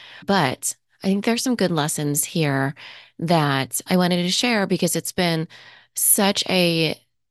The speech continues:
transitional and pivotal year for me. I've learned lots of big lessons this year, and so I'll just get started here.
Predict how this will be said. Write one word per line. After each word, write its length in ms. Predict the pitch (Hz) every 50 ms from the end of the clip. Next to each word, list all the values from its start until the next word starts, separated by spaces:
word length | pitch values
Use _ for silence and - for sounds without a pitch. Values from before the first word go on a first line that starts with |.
| _ _
transitional 920 | - - - 208 185 180 175 170 - 175 - - 208 196 190 196 190 185 -
and 220 | - 170 165 - -
pivotal 580 | - - 208 180 185 185 180 175 175 175 175
year 300 | 160 147 147 143 139 143
for 180 | 147 - - 139
me. 160 | 135 135 139
I've 140 | 139 139 156
learned 360 | 165 160 156 151 147 147 156 - - - - - - - - _ _
lots 480 | - 190 185 180 170 165 170 170 - -
of 100 | 185 160
big 220 | - 160 156 156
lessons 500 | 160 147 143 147 160 - 185 180 185 180
this 240 | - 196 190 190 -
year, 380 | 208 196 185 185 190 185 202 214 - - - - - - _ -
and 280 | 196 196 196 196 196 - - -
so 140 | - - 196
I'll 80 | 180 180
just 220 | 185 180 - -
get 180 | - - - -
started 340 | - - 127 - 135 139
here. 320 | - 160 - - - -